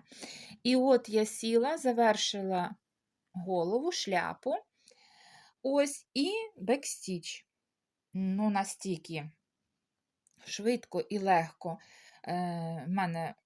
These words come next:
відшилася ця іграшка. Бек я вишила за один раз. От сіла і вишила. І буквально фрузилків тут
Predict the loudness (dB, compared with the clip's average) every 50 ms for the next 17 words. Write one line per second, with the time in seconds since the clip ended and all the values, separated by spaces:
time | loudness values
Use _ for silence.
0 | _ -12 -10 -10 -8 -8 -6 -6 -4 -4 -4 -4 -6 -6 -8 -10 -10 -8 -6 -6
1 | -6 -6 -8 -8 -6 -2 -2 0 0 -2 -2 -6 -6 -4 -6 -6 -6 -8 -16 -20
2 | -20 -20 -20 -16 -12 -8 0 4 6 6 6 4 2 0 -2 0 0 0 -2 -2
3 | -2 -2 -4 -4 -4 -4 -4 -6 -6 -2 0 0 0 0 -2 -4 -6 -6 -4 -2
4 | -2 -2 -4 -6 _ _ _ _ _ _ _ _ _ _ _ _ _ _ -6 -4
5 | -4 -4 -4 -8 -12 -18 -20 _ _ -12 -12 -12 -14 -16 -6 -2 0 0 2 2
6 | 2 0 0 0 -4 _ _ _ _ -2 -2 0 -2 -2 -2 -2 -2 -4 -6 -8
7 | -8 -8 -8 -10 -10 _ _ _ _ _ _ _ _ -20 _ _ _ _ _ _
8 | _ _ _ _ _ _ _ -18 -18 _ _ -2 0 0 0 -6 -2 0 2 2
9 | 2 2 0 -4 -2 -2 -2 -2 0 -2 -2 -4 -4 -6 0 0 0 0 0 _
10 | -4 -4 -4 -4 -6